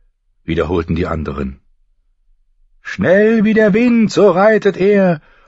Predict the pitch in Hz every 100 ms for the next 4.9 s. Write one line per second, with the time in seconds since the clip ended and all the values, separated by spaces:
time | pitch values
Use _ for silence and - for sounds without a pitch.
0 | _ - 143 160 240 208 208 202 202 175
1 | 180 185 - 220 220 - 208 180 185 202
2 | 165 185 214 202 190 175 220 220 208 202
3 | 190 151 - 139 196 208 208 208 196 196
4 | 202 190 - 196 208 208 190 170